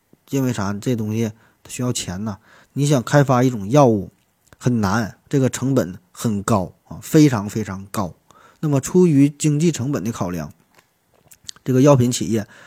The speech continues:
自然是想让自己的药对于绝大多数人有效，而放弃一小部分人，对吧？他保证是想制造这种药对百分之九十八的人有效，那百分之二忽略了，而不是说我拼命的要对这百分之二有效，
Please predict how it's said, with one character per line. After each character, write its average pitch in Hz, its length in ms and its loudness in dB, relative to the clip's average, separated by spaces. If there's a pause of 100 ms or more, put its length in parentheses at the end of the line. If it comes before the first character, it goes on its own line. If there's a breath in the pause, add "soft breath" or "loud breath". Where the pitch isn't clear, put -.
(320 loud breath)
自 170 140 6
然 127 200 4
是 151 160 0
想 107 240 -4 (680)
让 143 260 6
自 143 100 0
己 127 140 -4
的 90 120 -4
药 110 340 0
对 151 120 4
于 123 140 6
绝 117 300 0
大 156 160 4
多 117 180 0
数 113 80 -2
人 107 240 0
有 101 140 -2
效， 95 280 -8 (200 soft breath)
而 104 160 -6
放 147 320 0
弃 110 260 -4
一 117 100 -2
小 - 180 -2
部 110 200 -6
分 98 140 -8
人， - 240 -14 (420 soft breath)
对 117 100 -8
吧？ 95 140 -8
他 156 80 4
保 127 140 4
证 170 100 0
是 196 140 4
想 113 320 -2
制 156 120 -2
造 143 160 2
这 131 120 -2
种 120 100 -4
药 120 140 -2
对 139 120 -2
百 107 160 0
分 117 80 -4
之 135 80 -2
九 123 140 -6
十 107 80 -4
八 120 160 2
的 117 80 2
人 104 140 -2
有 104 120 -6
效， 104 220 -10 (160 loud breath)
那 156 100 0
百 117 160 2
分 123 140 -4
之 113 80 -4
二 123 100 0
忽 110 180 -6
略 110 140 -2
了， 92 140 -8
而 107 100 -6
不 110 140 -2
是 156 160 0
说 139 160 4
我 110 140 2
拼 - 180 -2
命 131 160 -2
的 123 60 0
要 127 160 0
对 131 120 -2
这 127 80 2
百 104 160 -4
分 117 120 -4
之 120 80 -4
二 127 120 -2
有 98 80 -8
效， 107 200 -6